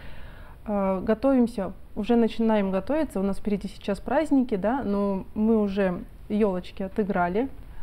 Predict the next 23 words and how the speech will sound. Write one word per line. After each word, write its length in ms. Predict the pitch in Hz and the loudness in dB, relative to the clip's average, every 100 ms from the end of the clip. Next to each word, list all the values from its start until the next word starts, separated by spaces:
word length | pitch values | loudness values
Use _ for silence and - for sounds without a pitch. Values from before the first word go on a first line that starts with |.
| - | 0
наши 280 | 247 240 240 | 2 2 0
детские, 600 | 220 208 233 233 - 220 | 0 2 2 0 -6 -6
и 80 | - | -4
сейчас 300 | - - 269 | -6 -2 2
уже 200 | 247 226 | 2 2
полным 320 | 220 226 214 | 2 2 2
ходом 380 | 202 269 277 226 | 0 0 2 2
идёт 180 | 202 202 | 2 0
организация, 680 | 208 202 202 196 269 285 233 | 0 0 -2 -2 -2 -2 -6
подготовки, 680 | 196 202 196 208 - 196 180 - - | -4 -2 -2 -4 -4 -8 -8 -10 -8
подготовка 540 | 190 196 220 208 185 | -4 -4 -2 -4 -4
сцены. 600 | 185 - - 311 330 294 277 - - - - - - - | -8 -8 -6 -4 -2 -4 -6 -12 -14 -14 -14 -16 -14 -8
Вот. 400 | 214 220 220 214 - - | -2 0 2 0 -8 -8
Билеты 440 | 202 220 240 240 214 | 0 4 4 4 0
уже 260 | 202 196 196 | -2 -2 -2
разбирают 640 | 196 190 208 196 180 180 | -2 0 0 2 -2 -4
тоже 240 | 190 180 | -8 -8
полным 400 | - 202 190 185 | -4 -2 -2 -2
ходом. 640 | 180 - 254 302 277 269 269 - - | -4 -2 2 2 4 2 2 -2 -6
Везде 380 | 214 202 208 202 | -4 -2 0 0
мы 280 | 190 180 - - | 0 -4 -6 -8
отправляли 760 | 196 - 208 190 208 196 180 175 - - | -8 -4 -4 0 2 2 0 -4 -10 -8
рекламу. 680 | 208 202 220 262 302 285 | -4 -2 0 0 2 4